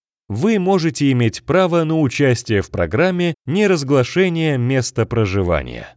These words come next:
По этой программе вам может быть выделен почтовый адрес, чтобы преступник не смог найти вас по вашему реальному адресу. Письма, отправленные на такой адрес,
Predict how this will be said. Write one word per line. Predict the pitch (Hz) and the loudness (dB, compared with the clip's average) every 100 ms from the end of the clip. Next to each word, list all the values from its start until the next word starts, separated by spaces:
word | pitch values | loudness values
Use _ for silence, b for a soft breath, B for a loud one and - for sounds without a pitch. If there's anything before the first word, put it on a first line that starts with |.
| _ - | _ 0
По | 117 | 4
этой | 117 120 113 | 4 2 0
программе | - 110 95 175 117 64 60 _ | 0 0 2 2 0 -4 -10 _
вам | 95 120 185 | 0 2 2
может | 185 190 165 143 | 0 0 0 -2
быть | 147 120 | -2 0
выделен | 165 143 147 135 | 0 2 0 0
почтовый | 120 113 - 117 95 87 | 0 -2 0 0 2 2
адрес, | 87 143 160 180 - - _ _ | 2 0 -2 -6 -8 -18 _ _
чтобы | - - 147 117 113 | -14 0 2 2 2
преступник | 110 101 - 220 185 180 156 | 0 -2 -4 -6 -4 -4 -2
не | 165 | -4
смог | - 214 208 | 0 -2 0
найти | 165 151 - 190 175 | -2 -2 -2 -2 0
вас | 156 160 - | 0 -2 -2
по | 143 | 0
вашему | 123 143 131 131 131 | 2 2 0 -2 0
реальному | 127 170 147 82 80 80 | 2 2 0 -2 -6 -4
адресу. | 78 69 64 - - 58 - _ _ | -4 -6 -10 -12 -14 -16 -20 _ _
Письма, | - 214 - 175 165 | -2 -2 0 0 0
отправленные | 147 - 156 156 143 139 135 120 | 0 0 0 2 0 0 0 0
на | 120 | 0
такой | 120 - 113 101 - | 0 2 0 0 0
адрес, | 190 92 67 64 - | -2 -2 -8 -8 -12